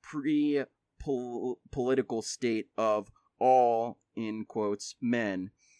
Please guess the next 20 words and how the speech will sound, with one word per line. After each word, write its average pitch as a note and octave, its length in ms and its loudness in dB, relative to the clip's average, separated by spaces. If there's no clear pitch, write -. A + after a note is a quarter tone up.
uh, A#2 200 0
in A#2+ 140 0
parentheses, A#2 680 -4
who C3+ 200 4
are A#2 240 4
really B2 380 4
white A#2 360 0
men, F2+ 340 -8
uh, G#2 500 0
but C3 420 4
rather B2+ 680 2
the, A2+ 560 0
but C#3+ 200 2
rather A#2+ 600 2
the A#2+ 380 2
pre-political C3 1200 -2
state, G#2+ 500 0
or A2+ 540 2
perhaps C3+ 460 0
better, G#2 480 2